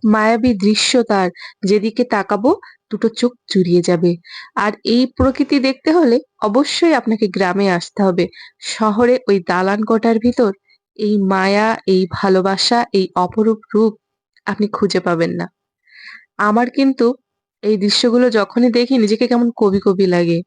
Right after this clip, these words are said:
আর বাস্তবে যখন আমি এগুলো দেখি বন্ধুরা, তখন সত্যি আমার মন হারিয়ে যায়, চোখ জুড়িয়ে যায়। এরকম দৃশ্য,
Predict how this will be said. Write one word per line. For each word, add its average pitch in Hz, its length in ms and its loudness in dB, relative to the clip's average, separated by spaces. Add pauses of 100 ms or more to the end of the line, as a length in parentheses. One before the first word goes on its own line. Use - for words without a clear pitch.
আর 190 140 0 (100)
বাস্তবে 202 460 -2
যখন 226 260 0
আমি 226 160 2
এগুলো 214 220 2 (200)
দেখি 175 360 2
বন্ধুরা, 202 440 0 (460)
তখন 226 240 0
সত্যি 269 460 -2
আমার 226 200 0 (100)
মন 233 300 4
হারিয়ে 196 440 0
যায়, 180 260 0
চোখ 202 240 2
জুড়িয়ে 180 340 2
যায়। 170 200 0 (340)
এরকম 202 380 0
দৃশ্য, 185 300 -2